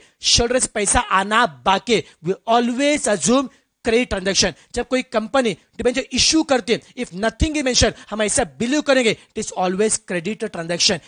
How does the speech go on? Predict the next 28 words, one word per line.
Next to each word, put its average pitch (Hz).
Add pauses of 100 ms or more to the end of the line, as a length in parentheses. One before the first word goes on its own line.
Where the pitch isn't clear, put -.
(140)
ये 180 (120)
आगे 156
भी 185
काम 156
में 160
आएगा, 151
इसके 170
लिए 170 (100)
अभी 170
से 208 (220)
जितने 202
जल्दी 175 (160)
ये 185
दिमाग 170
में 185
बातें 151
फिट -
करेंगे, 185
but 160
आपके 151
लिए 151
अच्छा -
रहेगा। 127 (520)
Okay? 247 (200)
If 135
nothing 165
is 254
mentioned, 208